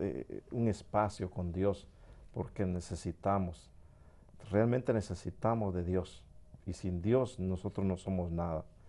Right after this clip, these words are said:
Sin Dios no podemos hacer nada. Y sin Dios no tenemos vida. Muy importante. Hemos dado lectura al capítulo, ah, diez de, de Mateo.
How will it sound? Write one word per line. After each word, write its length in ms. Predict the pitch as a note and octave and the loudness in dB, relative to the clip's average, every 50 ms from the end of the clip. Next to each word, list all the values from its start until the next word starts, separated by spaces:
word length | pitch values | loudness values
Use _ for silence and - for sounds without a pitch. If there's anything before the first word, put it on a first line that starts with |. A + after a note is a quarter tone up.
| - - - | -20 -20 -18
Sin 300 | - - - A2+ G#2 G2+ | -8 0 2 2 4 4
Dios 260 | F#2 G#2 A#2 B2 A#2 G#2+ | 4 4 4 4 4 2
no 100 | G#2+ G2 | 0 -2
podemos 460 | - - G2+ F#2+ F#2 F#2 F2+ E2 F2 | 2 2 2 4 4 2 0 -2 -4
hacer 320 | E2+ E2 F#2 F2+ F2+ E2+ | -4 -2 0 0 0 0
nada. 300 | E2+ E2 E2+ E2 E2 G#2 - - - - - - - | -2 -2 -2 -2 -4 -8 -12 -16 -20 -20 -20 -12 -4
Y 60 | - F#2+ | -4 -2
sin 240 | - G#2+ G2+ G2+ | 2 4 4 4
Dios 340 | F#2+ G2+ A2+ A#2+ A#2 - - | 6 6 6 4 4 2 -2
no 220 | G2 G2 G2+ G#2+ G2 | -2 0 0 0 0
tenemos 600 | - - G2 F#2+ F#2 F2+ F2+ F2 E2 E2+ D#2+ D#2+ | 2 2 2 4 4 2 2 0 -2 -4 -2 2
vida. 380 | F2+ F2+ F2 E2+ D#2+ D#2+ E2 - - - - - - - | 2 4 4 2 0 -2 -6 -8 -12 -18 -20 -20 -14 -4
Muy 160 | - G2 G#2 G#2+ | 2 4 4 6
importante. 720 | G#2 F#2+ - F#2+ F#2+ F#2 - A#2 C3 C#3 B2 - B2 A2 - - - - - - - | 4 4 4 2 2 6 6 6 4 4 2 -4 -4 -6 -6 -12 -20 -20 -20 -10 -4
Hemos 200 | - C3 C#3+ C#3+ | 0 4 4 8
dado 160 | C#3 D3 D3+ D3+ | 8 10 10 10
lectura 360 | C3+ A2+ - - C#3 C#3 C#3 | 8 4 2 4 4 6 6
al 60 | A#2+ | 6
capítulo, 640 | - - G2+ - A2+ A2+ - A#2 G#2 G2+ G2 F2 - - - | 4 0 0 0 -2 0 0 2 2 4 2 2 0 0 2
ah, 300 | F#2 F2 E2+ E2+ E2 D#2+ - - - - - - - - - - - - - - - - | 4 4 4 4 2 0 -2 -8 -20 -20 -20 -20 -20 -20 -20 -20 -20 -20 -18 -18 -14 -8
diez 480 | - F#2 F2 G2 G#2 A#2 A#2+ A2 F#2 F2 | -4 0 2 6 8 8 8 8 6 4
de, 140 | F#2 F2+ E2+ - | 0 -2 -2 -2
de 200 | - F2+ F2+ F2 | -2 -2 0 0
Mateo. 500 | F2 F2 E2+ E2+ - - B2+ C#3 C#3 A#2 | 0 0 -2 0 4 4 4 4 4 0